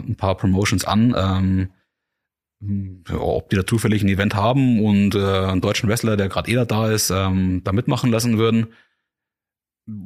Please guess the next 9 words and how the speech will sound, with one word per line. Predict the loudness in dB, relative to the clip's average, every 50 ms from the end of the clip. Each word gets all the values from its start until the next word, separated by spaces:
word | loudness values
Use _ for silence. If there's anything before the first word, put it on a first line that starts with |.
| -6
Hätte | -2 -2 0 0 0 0
sogar | 2 0 0 0
klappen | 0 -2 -2 -2 -2
können. | 0 0 2 2 2 2 2 0 -6 _ _ _ _ _ _ _ _ _ _ _ _ _ _ _ _
Das | -6 -2
Blöde | 0 0 0 2 2
war, | 0
unser | 0 0 0 -2
Flug | -2 -2 0 2 2 0 -2 -4